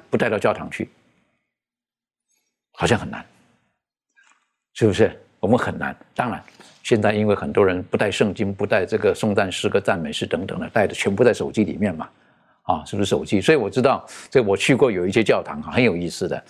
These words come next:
当然，那个是一种被动的模式，帮助我们，让我们在神的面前能够专心的敬拜。它是有屏蔽器啊，到了进了教堂了，你的手机都没讯号了，是不是？哎呀，这个是被动的啦，对不对？被动，因为担心这个，这个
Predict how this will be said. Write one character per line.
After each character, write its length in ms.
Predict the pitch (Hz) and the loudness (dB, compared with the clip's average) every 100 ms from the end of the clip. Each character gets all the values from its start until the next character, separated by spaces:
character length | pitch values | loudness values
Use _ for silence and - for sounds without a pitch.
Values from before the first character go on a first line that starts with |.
| - - | -12 -2
当 100 | 120 | 0
然， 80 | |
那 60 | 120 | 2
个 60 | 113 | 0
是 120 | 120 | 0
一 40 | |
种 80 | 117 | -2
被 220 | - 226 | 2 2
动 160 | 139 120 | 4 0
的 80 | 85 | 0
模 200 | 82 90 | -2 0
式， 140 | - | 0
帮 260 | - 123 120 | 2 2 2
助 160 | 123 | 2
我 100 | 90 | 0
们， 160 | 73 78 | -2 -2
让 180 | 101 82 | -2 -2
我 60 | |
们 140 | 73 82 | -8 -4
在 80 | 95 | 0
神 200 | - 90 | 2 2
的 60 | |
面 240 | 101 117 85 | 4 2 2
前 240 | 80 76 - - - | -4 -6 -10 -20 -6
能 160 | 92 90 | -4 0
够 100 | 101 | 2
专 240 | 120 123 | 0 0
心 80 | 120 | 0
的 80 | 90 | 2
敬 220 | 123 101 | 2 2
拜。 160 | 90 - _ _ | 0 -2 _ _
它 160 | - 90 | -4 -2
是 120 | - | 0
有 140 | 87 80 | -2 -2
屏 240 | - 143 | 2 4
蔽 100 | 175 | 4
器 280 | 151 131 - _ _ - - | 2 0 -2 _ _ -20 -16
啊， 200 | - - | -16 -4
到 100 | - | 0
了 80 | 131 | 2
进 160 | 120 240 | 4 4
了 60 | 131 | 4
教 200 | 185 117 | 2 0
堂 180 | 85 | -2
了， 80 | 92 | -4
你 80 | 92 | 0
的 80 | 113 | 0
手 180 | 92 80 | 0 2
机 120 | 135 | 2
都 80 | 135 | 2
没 100 | 107 | 2
讯 160 | - | 0
号 220 | - - - | 2 2 2
了， 140 | - _ _ _ - | -2 _ _ _ -4
是 100 | - | 2
不 80 | 110 | 4
是？ 120 | 110 | 4
哎 180 | 95 147 | 2 0
呀， 220 | 107 - - - - _ | -2 -6 -10 -20 -20 _
这 80 | 190 | 2
个 60 | |
是 140 | 147 151 | 2 0
被 200 | - 143 | 2 2
动 200 | 123 113 | 0 -2
的 80 | - | -6
啦， 180 | - - _ _ _ _ | -10 -18 _ _ _ _
对 100 | 139 | 4
不 60 | 127 | 4
对？ 80 | |
被 200 | 107 151 | 4 2
动， 140 | 120 117 | 2 2
因 40 | |
为 120 | 127 143 | 2 2
担 220 | 147 147 | 0 0
心 180 | 143 131 | 0 4
这 100 | 135 | 4
个， 240 | 117 101 | 4 2
这 100 | 127 | 2
个 200 | 123 | 4